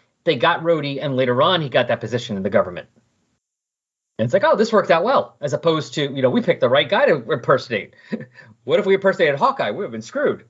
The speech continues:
As opposed to, "We picked this guy for a reason, and that's why we have, that's why we, that's why we've took him."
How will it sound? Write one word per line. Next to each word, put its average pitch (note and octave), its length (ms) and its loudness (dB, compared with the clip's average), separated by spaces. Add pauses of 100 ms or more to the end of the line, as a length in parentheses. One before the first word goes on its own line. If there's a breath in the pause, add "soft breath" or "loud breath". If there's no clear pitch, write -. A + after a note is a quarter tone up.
(1160)
As D#3+ 180 0
opposed F3+ 420 4
to, C3+ 340 -4 (320)
"We B2+ 460 -6 (240)
picked G3+ 240 0
this F3 180 0
guy C3+ 280 0
for B2+ 260 2
a A#2 40 0
reason, B2 420 -4 (840)
and B2+ 200 0
that's C#3+ 220 0
why C3 160 2
we B2 160 -4
have, A#2+ 200 -6
that's C3+ 200 -2
why B2+ 140 2
we, A#2 260 -2
that's B2+ 240 2
why B2+ 100 2
we've A2 200 -4
took - 200 -2
him." G2 160 -4